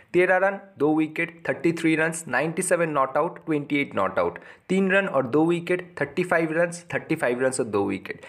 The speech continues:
काफ़ी बेहतरीन सीवीसी ऑप्शन है, डिफरेंशियल स्मॉल लीग में भी और ग्रैंड लीग में भी, ज़रूर से आप ट्राई कर सकते हैं। पुन्या मेहरा जब चलते हैं ना तब लंबा चलते हैं, जैसे कि सेवेंटी टू, सेवेंटी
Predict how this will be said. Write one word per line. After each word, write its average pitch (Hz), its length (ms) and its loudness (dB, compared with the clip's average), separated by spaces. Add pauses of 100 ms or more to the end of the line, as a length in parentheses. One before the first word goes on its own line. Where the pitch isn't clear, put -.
(140)
काफ़ी 190 220 0
बेहतरीन 147 500 0
सीवीसी 175 400 -2
ऑप्शन 165 320 2
है, 170 160 -2
डिफरेंशियल 170 720 0 (120)
स्मॉल 123 300 -2
लीग 156 200 0
में 165 180 0
भी 170 120 -2
और 160 140 4
ग्रैंड 110 220 2
लीग 147 200 -2
में 143 140 0
भी, 196 180 -6 (280)
ज़रूर 147 260 2
से 147 100 0
आप 123 120 -2
ट्राई 104 160 0
कर 92 160 -2
सकते - 360 -6
हैं। - 180 -12 (240)
पुन्या 196 300 4
मेहरा 127 480 0 (180)
जब 196 140 0
चलते 160 300 0
हैं 180 160 0
ना 139 120 2 (240)
तब 143 100 -2
लंबा 131 280 2
चलते 104 320 -6
हैं, 92 200 -14
जैसे 143 200 -6
कि 160 80 -2
सेवेंटी 147 460 0
टू, 156 340 -4
सेवेंटी 143 560 0